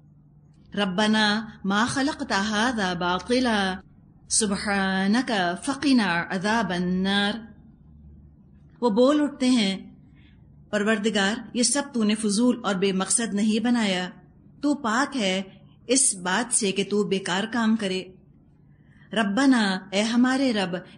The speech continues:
इन्नका मन तुदखिलिन नार फ़क़द अग़ज़यतहु वमा लिज़्ज़ालिमीना मिन अंसार। बस हमारे रब, हमें आग के अजाब से बचा ले, तूने जिसे दोज़ख में डाला,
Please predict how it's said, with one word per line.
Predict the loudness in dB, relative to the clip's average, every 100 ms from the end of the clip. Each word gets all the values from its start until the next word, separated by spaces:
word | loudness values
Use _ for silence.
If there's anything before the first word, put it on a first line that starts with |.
| 2
इन्नका | 6 8 6 4 2
मन | 0 2 0 0
तुदखिलिन | 0 0 0 0 0 0
नार | 2 0 0 -2
फ़क़द | -4 -6 -6 -6
अग़ज़यतहु | -4 -2 0 -2 -2 -2 0 2 2 -2 -8 -20 -4
वमा | 2 4 4 2
लिज़्ज़ालिमीना | 0 -2 -2 0 0 0 0 2 4 2 0
मिन | -4 -4
अंसार। | -4 -4 -4 -2 -2 0 0 0 -2 -8 -20 -20 -20 -20 -20 -18 -2
बस | -2 0
हमारे | 0 2 2 0
रब, | -2 -8 -20 -20 -20 -20 -20 -4
हमें | 2 4 4
आग | 0 0 0
के | -4
अजाब | -2 0 0 -2
से | -2 -2
बचा | -2 -2 -2
ले, | -2 -4 -10 -12 2
तूने | 4 6
जिसे | 4 2 0
दोज़ख | -2 -2 -2
में | 0 0
डाला, | 0 -2 -2